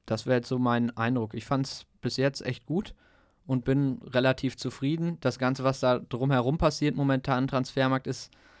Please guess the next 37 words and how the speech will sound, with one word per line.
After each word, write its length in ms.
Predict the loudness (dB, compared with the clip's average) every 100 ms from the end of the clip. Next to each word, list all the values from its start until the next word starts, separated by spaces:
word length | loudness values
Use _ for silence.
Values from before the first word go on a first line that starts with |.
| _ 0
ähm, 380 | 2 2 0 -4 _
hab 140 | -6 -2
ich 100 | 0
heute 140 | 2
noch 80 | 2
mit 140 | 0
einem 140 | -2 -2
Freund 280 | 2 2
drüber 220 | 2 0 0
gesprochen. 460 | -2 -4 -2 -4 -6 -20 _ -4
Also 140 | -2
das 60 | 2
hab 120 | 2
ich 100 | 4
in 120 | 4
neunzehn 440 | 4 4 2 2
Jahren 400 | 4 4 4 0
F 160 | -2 -6
C 160 | -2 2
Bayern 420 | 6 6 6 2
noch 140 | 2
nie 200 | 4 4
erlebt. 520 | 4 4 2 0 -4 _ _ _ _
Ich 80 | -6
find 160 | -2 0
das, 300 | 0 -4 -14 -4
äh, 200 | -2 0
echt 320 | -2 -4 -2
heftig 480 | -4 0 -2 -4 -14 -4
und, 360 | 0 0 -2 -14 _ _ _ -2
ähm, 480 | 0 2 2 0 -6 _ _ _ -8
ganz 240 | -2 0 0
schlimm 400 | 0 2 2 -2 -6
irgendwie, 400 | -4 -2 -4 -6
wie, 140 | -8 -10
was 280 | -8 -8 -2
da, 300 | 2 2 2